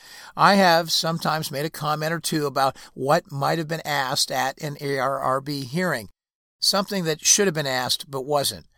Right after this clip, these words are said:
But believe me, I am entirely grateful for what was asked and done, for without it, we would not be so far along in our pursuit of the truth.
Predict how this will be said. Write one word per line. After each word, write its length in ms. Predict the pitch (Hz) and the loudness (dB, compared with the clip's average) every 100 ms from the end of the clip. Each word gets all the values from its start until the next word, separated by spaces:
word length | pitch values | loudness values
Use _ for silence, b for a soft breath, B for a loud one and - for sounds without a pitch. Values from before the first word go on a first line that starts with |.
| b b | b b
But 160 | - 165 | -2 -2
believe 320 | 185 208 214 | 0 0 0
me, 200 | 135 101 - | -2 -10 -2
I 180 | 160 190 | 2 2
am 140 | 165 | 0
entirely 640 | 151 - - 226 226 170 | -4 -4 0 0 2 0
grateful 480 | 139 147 147 - 120 | -2 -2 -2 -2 -8
for 160 | - 135 | -8 -6
what 240 | 127 135 | -4 -4
was 340 | 127 147 175 139 | 0 2 4 2
asked 420 | 113 110 123 - | -2 -4 -6 -6
and 340 | 143 139 131 135 | -10 -8 -8 -4
done, 360 | 165 160 98 - _ _ | 0 0 -2 -12 _ _
for 240 | - 170 | -2 0
without 400 | 147 156 196 190 | 2 4 4 4
it, 160 | 139 - _ | 0 -6 _
we 200 | 135 156 | -6 -4
would 180 | 180 185 | -2 -2
not 260 | 156 156 147 | -2 -2 -4
be 200 | 139 135 | -6 0
so 240 | - 147 | 2 2
far 360 | - 135 127 139 | 0 0 2 2
along 440 | 135 127 120 120 | 2 -2 -2 -6
in 80 | 123 | -4
our 140 | 120 | -4
pursuit 500 | 127 131 - - 147 | -4 -6 -4 -2 -4
of 80 | 120 | -8
the 60 | 113 | -10
truth. 400 | - 190 135 | 0 0 0